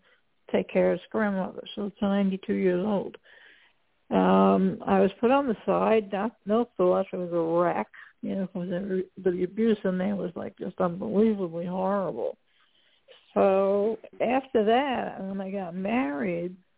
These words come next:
um, I had, like, two years of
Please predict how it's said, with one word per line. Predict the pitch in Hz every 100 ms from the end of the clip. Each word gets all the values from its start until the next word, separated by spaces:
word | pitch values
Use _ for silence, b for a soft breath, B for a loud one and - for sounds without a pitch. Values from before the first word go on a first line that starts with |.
| _ _ -
um, | 190 202 196 196 190 185 - _ _ _ _ -
I |
had, | 233 233
like, | 220 220 -
two |
years | 262 262 247 233 220 - B B
of | -